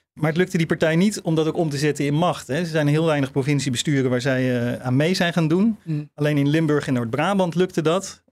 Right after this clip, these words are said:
Speaker 1: Noord-Brabant is het college na twee jaar ook weer gevallen. In Limburg is uiteindelijk een, eh, extra parlementair college, eh, gevormd. Een soort zakenkabinet.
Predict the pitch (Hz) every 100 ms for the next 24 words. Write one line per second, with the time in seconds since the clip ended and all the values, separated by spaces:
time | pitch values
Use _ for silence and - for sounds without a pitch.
0 | _ _ - 135 120 151 151 143 131 -
1 | 135 123 123 123 - 131 127 123 120 113
2 | 104 139 165 180 185 _ - _ _ 135
3 | 131 147 160 143 135 151 135 131 135 135
4 | 131 127 123 120 - 170 - 165 185 175
5 | 165 156 175 165 151 156 156 151 156 156
6 | 156 156 151 151 147 147 143 160 156 180
7 | 151 120 135 127 - - - 139 - 165
8 | 147 151 160